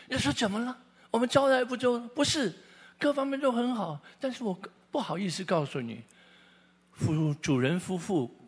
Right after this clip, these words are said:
关系不好。每次当我们在吃饭，我们或者交谈的时候，很冷，很冷，所以我有点想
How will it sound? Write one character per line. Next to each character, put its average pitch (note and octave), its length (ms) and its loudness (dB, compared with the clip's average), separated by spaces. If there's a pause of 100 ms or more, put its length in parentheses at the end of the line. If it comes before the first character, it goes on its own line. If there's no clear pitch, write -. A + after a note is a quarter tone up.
(140)
关 B2+ 240 2
系 - 180 -6
不 G#2+ 140 -12
好。 - 320 -12 (580)
每 C3+ 160 2
次 D3 160 2
当 D3 160 6
我 B2+ 120 4
们 A#2 120 -4
在 A#2+ 140 4
吃 - 260 -6
饭， A2 320 2 (140)
我 G2+ 100 -4
们 A2 80 -2
或 A2 160 -2
者 G2+ 100 -6
交 G#2+ 240 -2
谈 G2 220 -8
的 F2+ 80 -16
时 - 60 -10
候， D#2+ 120 -12 (300)
很 G#2+ 460 -2
冷， F#2+ 160 -2 (160)
很 G2 240 -10
冷， E2 160 -14 (880)
所 C3+ 200 2
以 B2+ 60 4
我 A2 200 0
有 A2 220 -2
点 G#2 320 -8
想 - 200 -2